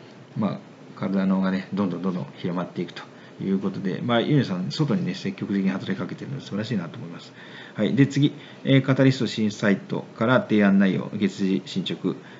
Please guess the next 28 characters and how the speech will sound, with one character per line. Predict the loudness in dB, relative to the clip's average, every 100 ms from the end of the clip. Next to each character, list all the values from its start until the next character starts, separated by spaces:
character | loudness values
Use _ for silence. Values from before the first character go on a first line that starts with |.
| -4
関 | 0
与 | 2
レ | 0
ポ | -2
ー |
ト | -8
い |
つ | -6
で | -4
も | -4
確 | -6
認 | -4 -4
で |
き | -4
ま | -6 -8
す | -14 -18 -14
と | -4
い | -4
う |
こ | 0
と | 0 2
で、 | 2 0 0
ま | 0
あ、 |
こ | 4
れ | 2
一 | 2
回 | 2 2 0